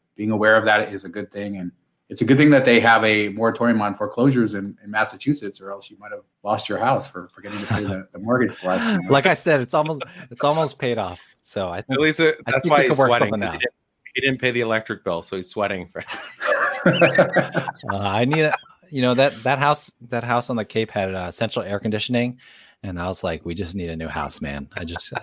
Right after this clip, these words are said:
Speaker 2: just can't, can't
Speaker 3: Yeah.
Speaker 2: deal with this suffering anymore." I don't know how they do in Europe.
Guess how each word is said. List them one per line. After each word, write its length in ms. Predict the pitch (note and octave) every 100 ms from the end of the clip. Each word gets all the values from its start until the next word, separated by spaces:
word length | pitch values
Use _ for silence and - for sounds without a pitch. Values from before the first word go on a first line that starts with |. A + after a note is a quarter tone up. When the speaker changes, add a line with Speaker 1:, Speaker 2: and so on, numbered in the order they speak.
| _ -
Speaker 2:
just 140 | -
can't, 280 | - E2+ - - - - _ -
can't 160 | A#2 G2
Speaker 3:
Yeah. 40 |
Speaker 2:
deal 120 | G2+ G2
with 100 | -
this 300 | G#2 - - -
suffering 540 | - - G#2+ - G#2+ G2
anymore." 260 | G2 F#2
I 40 | G2+
don't 120 | A2+
know 80 | G#2+
how 120 | G#2+
they 100 | G2
do 140 | G2+
in 120 | G2 F2
Europe. 360 | F2 D#2 -